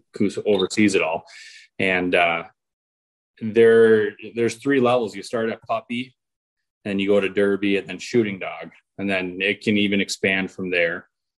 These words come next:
Uh, it's all by age, and you do have to qualify for 'em. You know, once,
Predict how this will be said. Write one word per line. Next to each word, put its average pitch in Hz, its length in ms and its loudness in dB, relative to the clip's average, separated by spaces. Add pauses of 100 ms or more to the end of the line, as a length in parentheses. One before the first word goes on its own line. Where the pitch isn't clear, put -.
(120)
Uh, 87 160 -4
it's - 140 -8
all 92 200 -2
by 95 220 0
age, 90 540 -4 (360)
and 95 100 -2
you 98 100 2
do 110 120 6
have 110 180 4
to - 80 -10
qualify 90 580 -4
for 85 280 -12
'em. 95 200 -8
You 87 80 -4
know, 87 80 -6
once, - 500 -6